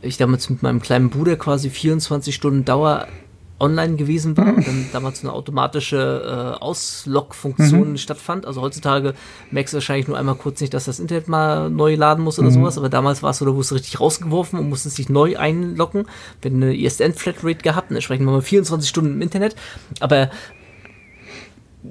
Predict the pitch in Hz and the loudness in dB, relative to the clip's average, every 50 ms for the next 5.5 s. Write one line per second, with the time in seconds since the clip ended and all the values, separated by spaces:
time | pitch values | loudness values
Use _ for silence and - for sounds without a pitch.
0 | - - - - - 156 151 147 131 - 147 151 180 196 - 190 160 147 151 131 | -20 -20 -20 -18 -14 -4 -2 0 2 4 4 4 4 2 2 2 2 4 2 2
1 | - - 135 139 185 208 196 208 208 208 208 - - - 202 196 196 202 196 - | 2 0 -2 0 0 0 0 0 0 0 0 -2 -2 2 4 4 4 4 2 -2
2 | - - 139 143 151 139 - 160 156 - - 160 156 - - - - 147 151 - | -4 -4 -2 0 -2 0 -2 -4 -4 -4 -6 -6 -4 -4 -4 -4 -4 -4 -4 -4
3 | 147 147 131 147 135 135 - - - - - - 120 135 175 190 185 185 175 170 | -4 -4 -2 -2 -2 -2 -2 -2 -2 -2 -2 -2 0 2 2 0 0 0 0 0
4 | 160 151 165 165 160 156 151 156 156 - - 160 151 151 147 151 151 - 123 139 | 0 0 -2 -2 -2 -2 -2 -2 -4 -2 0 0 2 2 2 0 -2 0 0 2
5 | 135 131 131 127 127 - 127 135 - | 4 4 4 2 2 0 -2 -4 -6